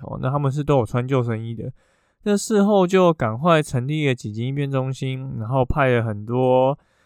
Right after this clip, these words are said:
船在周遭搜救吼。那目前是有救到三位官员的，那意思都很清楚。那另外还有三位士官还在持续搜救中吼。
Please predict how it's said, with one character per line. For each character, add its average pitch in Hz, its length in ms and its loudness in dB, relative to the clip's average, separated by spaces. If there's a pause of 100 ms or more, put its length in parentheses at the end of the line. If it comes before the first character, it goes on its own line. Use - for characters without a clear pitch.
(140)
船 113 340 -2
在 127 380 6
周 127 260 4
遭 127 220 2
搜 127 260 2
救 123 260 0
吼。 113 200 -4
那 139 280 2
目 170 300 0
前 113 300 0
是 151 180 -4
有 110 340 0
救 135 360 4
到 131 500 2 (340)
三 143 480 0
位 123 540 4 (460)
官 135 340 2
员 117 180 0 (140)
的， 123 220 -10
那 123 120 -4
意 131 200 -4
思 127 160 -8
都 127 100 0
很 113 100 -2
清 117 240 -8
楚。 120 200 -8
那 143 120 -2
另 151 240 -4
外 147 280 4
还 113 160 0
有 120 440 0 (380)
三 151 400 0
位 147 240 4
士 143 320 -4
官 123 320 2
还 110 320 -6
在 131 340 2
持 107 540 -6
续 131 320 -4
搜 117 260 0
救 120 240 -2
中 101 280 -8
吼。 107 200 -12